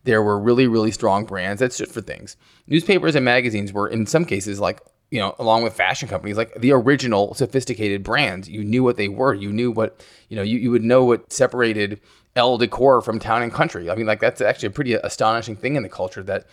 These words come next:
that there was such precise consumer sentiment about these things.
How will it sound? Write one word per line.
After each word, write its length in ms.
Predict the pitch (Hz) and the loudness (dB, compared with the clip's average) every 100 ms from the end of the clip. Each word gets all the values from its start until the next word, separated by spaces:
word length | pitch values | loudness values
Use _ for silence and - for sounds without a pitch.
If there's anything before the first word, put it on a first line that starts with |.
| - - | -20 -8
that 200 | 110 98 | -6 -6
there 140 | 107 98 | -4 -4
was 180 | 101 - | -6 -4
such 280 | 131 - - _ | -4 -4 -12 _
precise 720 | 135 110 - 107 107 - - - | -4 -2 0 0 0 -4 -8 -6
consumer 400 | 113 - 127 107 | -6 -2 0 0
sentiment 380 | 143 147 120 101 | 0 0 -2 -2
about 180 | 98 | -2
these 160 | 101 101 | -4 -8
things. 220 | 113 107 | -8 -10